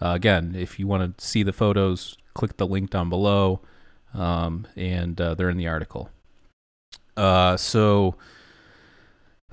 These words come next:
the article goes on to talk about, like, at three oh two P M, I believe, um, there, you know, there was, one of the photographs was taken. It was kind of like an odd shaped. Now they're calling this the Acorn,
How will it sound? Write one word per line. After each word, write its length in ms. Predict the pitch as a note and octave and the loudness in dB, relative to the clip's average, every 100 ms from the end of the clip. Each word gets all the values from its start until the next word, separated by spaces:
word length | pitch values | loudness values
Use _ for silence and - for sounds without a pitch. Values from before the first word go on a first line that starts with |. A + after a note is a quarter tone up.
| - - | -4 0
the 80 | C#3 | 4
article 280 | C#3 C3+ B2+ | 6 6 6
goes 200 | A#2+ A#2+ | 6 6
on 160 | A#2 | 4
to 40 | G#2+ | 4
talk 280 | - A2+ G2+ | 4 2 4
about, 160 | G2+ | 2
like, 200 | G2 F#2+ | 2 2
at 280 | G2+ F#2 - | 2 2 -2
three 640 | - - A#2 B2 B2 B2 | -8 -4 0 4 6 6
oh 140 | A2 G#2 | 4 2
two 340 | - B2+ A#2 | 2 4 4
P 240 | - A2+ G#2+ | 2 0 2
M, 200 | B2 B2 | 2 2
I 80 | |
believe, 760 | A#2 A#2 A#2+ A#2+ A#2 A2+ - - - - | 2 2 4 2 2 0 -4 -14 -14 -2
um, 680 | G2+ G2 F#2 F#2 F2 F2 - _ _ _ _ _ _ _ _ A2 | 2 4 4 0 -2 -6 -10 _ _ _ _ _ _ _ _ -2
there, 120 | F#2+ | -2
you 300 | A#1+ F2 G#2 | -4 -6 -2
know, 240 | F#2+ F2 | 0 0
there 140 | F#2 F#2+ | 0 2
was, 280 | G#2 G#2+ | 4 4
one 240 | G2+ G#2 A2 | 2 0 0
of 80 | G2+ | 0
the 60 | |
photographs 480 | - G#2 G2 G2 - | 2 0 4 2 2
was 80 | - | -2
taken. 400 | - G2 G2+ F#2+ | 2 2 2 0
It 40 | |
was 140 | E2+ - | -2 -2
kind 160 | G#2 | -2
of 80 | F2+ | -2
like 140 | F2 | -2
an 100 | E2+ | -4
odd 280 | E2 F#2 F2+ | 0 0 0
shaped. 580 | - F#2+ F#2 - - - | 0 0 0 -2 -12 -4
Now 220 | F#2 F#2 | 0 2
they're 80 | F2+ | 0
calling 320 | - F#2 F2+ | -2 -2 0
this 260 | F2 F2+ - | -2 -4 -6
the 180 | - - | -8 -4
Acorn, 720 | G2 - - G2+ F#2 F#2+ | -4 -4 -2 0 0 -2